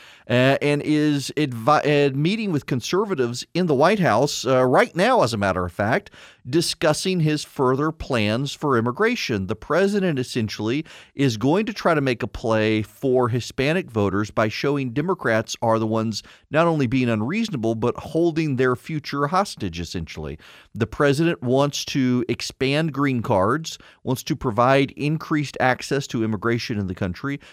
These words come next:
wants to allow daca recipients to stay in the country, and the Democrats are blocking it now.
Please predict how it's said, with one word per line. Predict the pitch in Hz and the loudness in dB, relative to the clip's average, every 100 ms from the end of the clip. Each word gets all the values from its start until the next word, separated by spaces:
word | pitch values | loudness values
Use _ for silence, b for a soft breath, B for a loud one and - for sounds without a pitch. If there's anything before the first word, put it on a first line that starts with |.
| B | B
wants | - 127 160 - | 0 2 2 -2
to | 165 | -2
allow | 135 127 117 | 2 4 2
daca | 104 123 135 160 | 2 2 2 0
recipients | 120 113 127 110 113 - | -2 -2 -6 -4 -6 -6
to | - | -8
stay | 98 - 151 160 | -8 -4 -2 0
in | 117 | 0
the | 92 | -2
country, | 104 87 - 139 160 B B B _ | -4 -6 -6 -6 -6 B B B _
and | 123 127 131 139 131 123 | 0 2 2 2 0 -4
the | 120 131 135 131 127 | -4 0 2 2 2
Democrats | 160 208 - 117 113 | 2 0 2 2 2
are | 160 | -2
blocking | 139 151 185 - 127 95 | 0 2 2 2 -2 -4
it | - | -6
now. | 92 64 | -10 -10